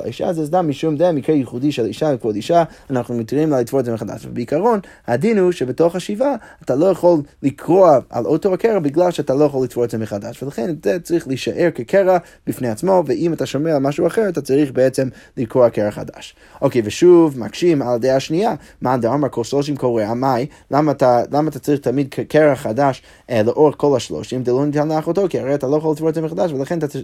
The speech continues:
אתה צריך בעצם להשאיר את זה ככה. אבל הגמרא אומרת, אם אתה אומר ככה,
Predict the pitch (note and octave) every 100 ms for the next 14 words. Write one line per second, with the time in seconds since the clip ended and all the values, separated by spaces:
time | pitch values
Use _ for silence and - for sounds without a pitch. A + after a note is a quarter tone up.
0 | - B2+ C#3+ D3 D3 D3 D#3 D3+ C3+ -
1 | E3+ F3+ E3 E3+ G3+ G#3+ C#3+ - - -
2 | - G#2 B2 D3 C3+ A#2+ G2+ _ _ _
3 | _ _ _ _ _ _ _ - - A2+
4 | G#2+ C3 D3 C#3+ F3 D#3+ A#2+ - - -
5 | D#3 F#3 D#3+ C#3 B2+ D#3 D#3 D3 F#3+ E3
6 | D3+ B2+